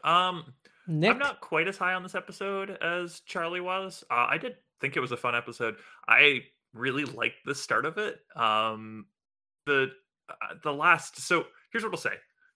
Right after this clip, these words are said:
Speaker 1: First ten minutes, really enjoyed. Middle twenty minutes, decent, like, storytelling and decent way to, like,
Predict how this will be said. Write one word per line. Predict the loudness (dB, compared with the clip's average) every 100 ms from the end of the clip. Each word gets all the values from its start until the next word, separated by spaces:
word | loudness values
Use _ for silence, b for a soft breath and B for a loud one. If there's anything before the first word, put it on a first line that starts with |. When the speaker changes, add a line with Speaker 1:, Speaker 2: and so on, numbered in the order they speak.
| _ -6
Speaker 1:
First | -6 -2
ten | -2
minutes, | -2 -4 -8 -20 _ _ _ _ _ _ _ 4
really | 4 2
enjoyed. | -4 -6 -8 -16 _ _ _ _ _ _
Middle | 2 4 4 2 0 -4
twenty | -2 0 0
minutes, | -2 -6 -10 -20 -20 _ _ _ _ _ -8
decent, | -8 -4 -2 -2 -2
like, | -2 -2
storytelling | -8 -4 0 0 -2 -6 -4 -6 -8
and | -8
decent | -8 -6 -4
way | 2 2
to, | 2
like, | 0 -2